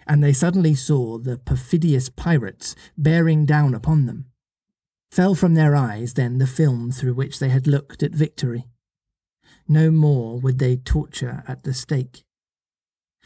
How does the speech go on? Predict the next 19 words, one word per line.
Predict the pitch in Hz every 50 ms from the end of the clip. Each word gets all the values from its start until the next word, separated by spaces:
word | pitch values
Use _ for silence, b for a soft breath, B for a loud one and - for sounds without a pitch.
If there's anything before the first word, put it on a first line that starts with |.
| b b
For | b - 151
them | 139 165 151 135 131 135
the | 131 135 127 127
happy | 127 - - 151 139 - 151 139
hunting | 135 131 170 175 160 - - 131 127
grounds | 120 123 120 110 101 104 107 107 117 117 -
was | - 123 117
now. | 123 127 131 135 139 135 110 98 - - - - _ _ _ _ _ _ _ _ _ _ _ _
They | - 143 131
knew | 131 135 143 139 120
it, | 104 - - - - _ _ _ _ _ _ b b b b
but | b 156 131
as | 143 147 147 127
their | 139 143 143 143
father's | 135 - 156 151 151 147 143 147 143 139
sons | - - 143 131 123 117 117 123 123 127 -
they | 127 123 127 127 131 139
acquitted | 147 131 - - 185 165 - 139 123
themselves. | - 123 117 113 - 123 117 113 117 123 - - -